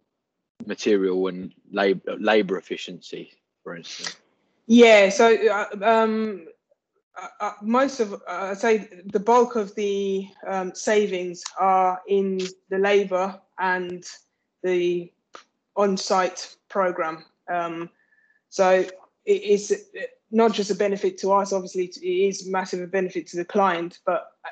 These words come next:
Speaker 2: even as a contractor ourselves, we, we see certainly a reduction in, um, being able to build something in a nice factory where everything, where you've got loads of room and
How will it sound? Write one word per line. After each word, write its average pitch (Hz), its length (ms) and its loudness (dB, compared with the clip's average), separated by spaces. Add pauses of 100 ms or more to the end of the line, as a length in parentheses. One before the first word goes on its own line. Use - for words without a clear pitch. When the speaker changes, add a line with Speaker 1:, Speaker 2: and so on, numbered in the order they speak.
Speaker 2:
even 208 240 0
as 185 180 2
a 185 60 -2
contractor 190 500 0
ourselves, 180 600 0
we, 180 260 -6
we 180 380 -2 (600)
see 185 560 -6
certainly 185 640 0 (100)
a 175 80 -2
reduction 190 500 -2
in, 180 300 -2 (520)
um, 180 520 -2
being 196 180 2
able 185 300 0
to 180 480 2 (1200)
build 202 240 8
something 196 400 2
in 190 120 0
a 190 60 -2
nice 196 680 0
factory 202 520 2
where 196 280 4
everything, 196 540 -2
where 190 100 -4
you've 190 120 -4
got 185 140 -2
loads 208 300 4
of 196 160 -8
room 202 540 0
and 180 320 -8